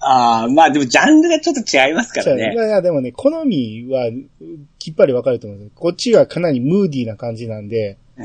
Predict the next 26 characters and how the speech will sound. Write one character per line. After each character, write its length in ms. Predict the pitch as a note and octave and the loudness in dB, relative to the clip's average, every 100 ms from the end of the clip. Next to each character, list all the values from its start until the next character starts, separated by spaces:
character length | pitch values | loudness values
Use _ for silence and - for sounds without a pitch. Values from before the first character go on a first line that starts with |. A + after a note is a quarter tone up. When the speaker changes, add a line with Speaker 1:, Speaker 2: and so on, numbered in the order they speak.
| F#2+ | -18
Speaker 1:
え。 60 | - | -10
Speaker 2:
こ 140 | - A#3 | 4 4
う 60 | |
い 20 | |
う 40 | A3+ | 4
の 120 | C#3 | -2
好 60 | - | -6
き 160 | F3 | -12
っ 40 | C#3+ | -10
て 100 | B2 | -12
い 20 | |
う 40 | |
人 120 | G#2+ A2+ | -12 -14
も 60 | |
多 160 | G#2 C3 | -6 -6
分 160 | A#2 | -6
か 120 | - C3 | -8 -2
な 100 | C#3 | -2
り 120 | G#2+ | -2
多 120 | A2 | -8
い 40 | A2 | -8
と 80 | |
思 140 | G#2+ G2+ | -14 -16
う 40 | |
か 100 | G#2+ | -18
ら。 200 | G#2 F#2 | -18 -18